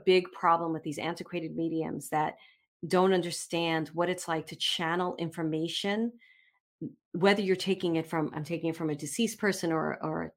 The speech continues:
a spirit, you know, or my guides who are talking to your guides. That is mediumship, right? So that's one belief system that I've had to fight a little bit. You can hear a little bit of my anger still that comes up a tiny bit about it,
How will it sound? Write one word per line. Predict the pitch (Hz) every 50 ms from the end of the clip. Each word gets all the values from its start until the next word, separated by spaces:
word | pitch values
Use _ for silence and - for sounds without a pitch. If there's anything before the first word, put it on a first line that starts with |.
| _
a | 160
spirit, | 156 - - - 185 175 160 151 151 - - -
you | 165 170
know, | -
or | - 170
my | 170 165 160
guides | 156 170 165 160 156 131 147 160 -
who | - 156
are | 147
talking | - 160 156 - 165
to | -
your | 160 165 156
guides. | 165 156 147 160 147 - - _ - - - - _ _ _ 156
That | 147 170 165 170 175 - -
is | 170 160 135
mediumship, | 160 156 151 151 151 147 - - - - - - - -
right? | - 165 - - - _ _ _ _ _
So | - - 214
that's | 202 226 - 226 -
one | 214 202 196 190
belief | 196 180 160 160
system | - - 180 165 - - 170 165
that | 165 180 202
I've | 247 294 294
had | - 381 359
to | 294 254
fight | - - - - 185 196 196 185 -
a | - -
little | 156 160 156 156
bit. | 160 170 175
You | 202 226
can | 226 269 220
hear | 185 226 226 214
a | 196
little | 180 180 170 170
bit | 175 175
of | 165 160
my | 156 147 -
anger | - 165 170 165 160 165
still | 160 - - - 156 151
that | 147 147
comes | - 170 156 147
up | 170 165 170
a | 165
tiny | 165 170 165 160 156
bit | 151 165 160
about | 156 160 165 160 160 170
it, | 165 165